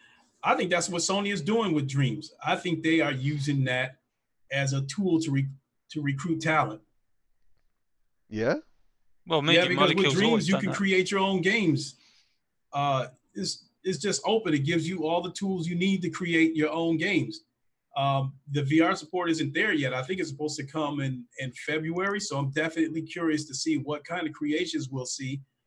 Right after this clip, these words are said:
Speaker 1: uh, you know, from gamers creating, uh, their own V R games. And again, I think Sony is going to use this game, uh, as a mechanism to scout talent.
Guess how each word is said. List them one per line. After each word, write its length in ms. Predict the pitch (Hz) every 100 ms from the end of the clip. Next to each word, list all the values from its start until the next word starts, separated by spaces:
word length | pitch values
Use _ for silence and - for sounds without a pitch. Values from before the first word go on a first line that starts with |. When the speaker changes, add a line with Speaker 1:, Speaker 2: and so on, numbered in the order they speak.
| _ _ -
Speaker 1:
uh, 320 | 120 117 113 110 _ _ _ 160
you 60 |
know, 120 | 131
from 240 | 127 143 135
gamers 380 | 139 143 170 165 -
creating, 400 | - 143 135 135
uh, 220 | 139 131 127
their 220 | 139 147
own 220 | 156 147
V 140 | 160
R 160 | 175 233
games. 340 | 147 120 107 - _ _ -
And 220 | 135 127 120
again, 340 | 135 165 160
I 80 | 139
think 240 | 143 147
Sony 360 | 139 151 175 170
is 140 | 135
going 260 | - 143 139
to 100 | 139
use 340 | 123 139 147
this 220 | 143 143 135
game, 460 | 147 170 147 135 - _ _ _ _ -
uh, 340 | 127 123 123 117 _ _ - _ 143
as 180 | 151 143
a 120 | 131
mechanism 760 | 135 165 165 156 160 147 156 -
to 80 |
scout 380 | 127 - 156 147
talent. 380 | 170 170 139 -